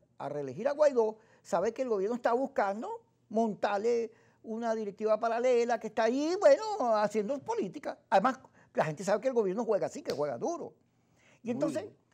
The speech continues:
Speaker 1: si tú sabes que vienen por ahí, ¿por qué entonces se desata toda esta cosa de no diálogo, no elecciones, una vez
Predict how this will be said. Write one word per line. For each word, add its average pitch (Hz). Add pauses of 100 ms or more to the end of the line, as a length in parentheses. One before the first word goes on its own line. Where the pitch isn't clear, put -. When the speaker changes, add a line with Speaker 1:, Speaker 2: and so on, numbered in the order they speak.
(160)
Speaker 1:
si 262
tú 339
sabes 320
que 311
vienen 285
por 320
ahí, 240 (720)
¿por 240
qué 320
entonces 226 (380)
se -
desata 233
toda 247
esta -
cosa 233 (540)
de 165
no 208
diálogo, 208
no 196
elecciones, 220 (400)
una 254
vez 254